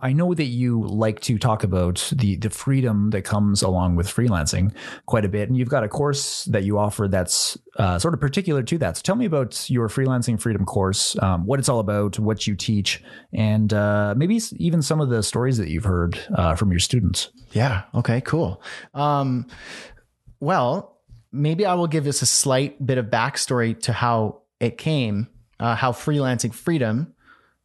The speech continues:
Speaker 2: uh, kinda came about, because, um, it's this very organic process of, of,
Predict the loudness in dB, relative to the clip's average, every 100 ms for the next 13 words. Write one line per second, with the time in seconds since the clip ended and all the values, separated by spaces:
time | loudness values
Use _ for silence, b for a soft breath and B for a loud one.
0 | _ _ -2 0 0 0 -2 -2 0 -2
1 | 2 0 0 -6 _ _ _ -2 0 2
2 | 2 2 2 0 -2 _ -2 0 2 2
3 | 0 -6 _ _ _ _ _ 2 2 0
4 | 0 0 0 0 0 0 -2 -8 _ -14
5 | -2 -2 0 0 0 -2 -2 -2 -2